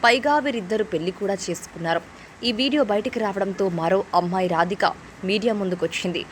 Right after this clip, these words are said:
"అఘోర ముందు నన్ను పెళ్లి చేసుకున్నాడు" అంటూ కోర్టుకు వెళ్తానంటూ మొదలుపెట్టింది. అసలు మగాన్నే కాదని చెప్పుకుంటూ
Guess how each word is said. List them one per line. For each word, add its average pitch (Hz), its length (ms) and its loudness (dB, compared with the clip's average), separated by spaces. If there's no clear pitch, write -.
"అఘోర 202 420 4
ముందు 196 280 0
నన్ను 180 280 0
పెళ్లి 180 260 -4
చేసుకున్నాడు" 180 520 -2
అంటూ 185 340 0
కోర్టుకు 269 400 4
వెళ్తానంటూ 202 600 0
మొదలుపెట్టింది. 170 680 -2
అసలు 277 300 0
మగాన్నే 190 600 2
కాదని 254 400 0
చెప్పుకుంటూ 240 720 -2